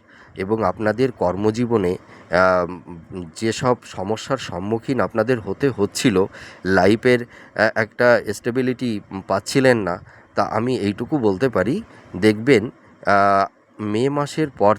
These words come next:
থেকে সময়টা যতটা এগোতে থাকবে, আপনাদের কেরিয়ার এবং কর্মের জায়গাটি ধীরে ধীরে ইমপ্রুভ করবে। আমি আশা করি বোঝাতে পারলাম। আর একটা কথা বলি, যে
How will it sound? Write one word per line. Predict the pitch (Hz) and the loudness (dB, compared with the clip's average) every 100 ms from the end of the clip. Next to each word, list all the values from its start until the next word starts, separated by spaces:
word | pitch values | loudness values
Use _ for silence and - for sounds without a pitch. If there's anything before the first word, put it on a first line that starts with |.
| - | -2
থেকে | 120 - 107 | -10 -6 -6
সময়টা | 143 - 98 110 120 123 139 135 | -6 -12 -10 -4 -4 0 2 2
যতটা | 107 92 120 - 131 131 - - | 0 -8 -10 -4 -2 -2 -4 -8
এগোতে | 92 101 113 139 | -6 -4 -2 -4
থাকবে, | 131 90 98 98 95 147 - - - | -4 -6 -4 -2 -2 -2 -8 -20 -6
আপনাদের | - 101 - 117 113 135 123 | 0 0 0 0 0 -2 -6
কেরিয়ার | - 101 110 117 123 | -6 -6 0 0 2
এবং | 104 117 123 117 _ - | 0 0 -4 -8 _ -4
কর্মের | 95 98 107 123 110 | 0 2 2 0 0
জায়গাটি | 95 92 92 110 98 113 95 | 0 2 2 0 0 -8 -10
ধীরে | 98 110 | -4 -4
ধীরে | 101 110 143 - | -4 -4 -4 -4
ইমপ্রুভ | 98 87 110 147 - | -8 -6 -2 -4 -2
করবে। | 90 82 82 73 - - - | -4 -2 -4 -8 -14 -20 -10
আমি | - 104 107 - | -2 2 2 0
আশা | 107 - 135 | -4 -2 -2
করি | 131 131 | 2 2
বোঝাতে | 113 95 95 110 123 | 2 0 -2 0 0
পারলাম। | 107 92 90 85 78 - - - - - - | 2 0 2 -2 -4 -12 -20 -20 -20 -20 -4
আর | - 143 | 0 0
একটা | 151 180 147 | 0 -2 -2
কথা | 139 147 | -2 -2
বলি, | 123 92 101 139 _ - - - | -2 -2 -4 -8 _ -20 -18 -14
যে | 101 135 151 | -4 2 4